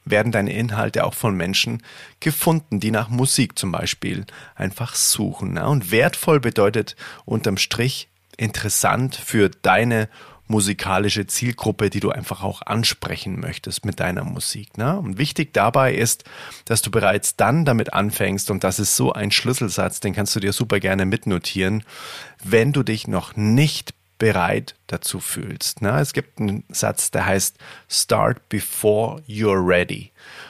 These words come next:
Und das ist wirklich ein sehr, sehr kraftvoller Satz, weil das ist die größte Hürde.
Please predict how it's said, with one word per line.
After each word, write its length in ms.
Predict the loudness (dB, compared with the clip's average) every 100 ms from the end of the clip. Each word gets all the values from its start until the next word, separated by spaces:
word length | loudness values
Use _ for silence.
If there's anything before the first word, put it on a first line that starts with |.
| -10
Und 240 | -2 -2 0
das 200 | 0 0
ist 180 | 0 2
wirklich 320 | 2 0 -2
ein 180 | -2 0
sehr, 240 | 2 4
sehr 160 | 2 0
kraftvoller 680 | -2 -2 -2 -4 -2 0
Satz, 340 | 0 0 -2 0
weil 300 | 2 0 -4 _ _ _ _ _ _ -20 -16 -2
das 260 | 2 2 2
ist 240 | -4 -4
die 60 | -2
größte 460 | 2 2 2 0
Hürde. 440 | 4 4 4 -4